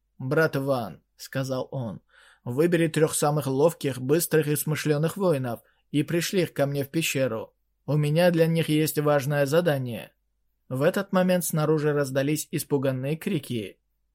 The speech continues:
Все, кто был в хижине, выбежали наружу. Их взору предстала жуткая картина. Долина была объята пламенем.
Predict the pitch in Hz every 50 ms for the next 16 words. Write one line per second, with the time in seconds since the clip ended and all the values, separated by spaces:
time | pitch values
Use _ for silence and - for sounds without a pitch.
0 | _ _ _ _ _ _ _ - - - 156 147 - - 151 143 143 139 135 127
1 | - - 175 196 185 160 135 131 127 127 127 123 139 143 139 147 131 127 131 131
2 | 131 135 151 180 190 190 180 147 127 117 120 113 104 - _ _ - - - -
3 | _ _ - 156 143 139 127 127 117 143 190 214 214 196 - 165 160 - - -
4 | 156 151 151 151 143 131 143 139 - - 147 139 131 127 - 180 180 - - 190
5 | 170 147 123 110 113 - _ _ _ _ _ - 139 139 127 117 127 156 185 180
6 | 156 147 147 147 143 135 127 - - 131 120 123 127 127 - 160 - - 214 202
7 | 165 135 135 123 120 113 104 90 -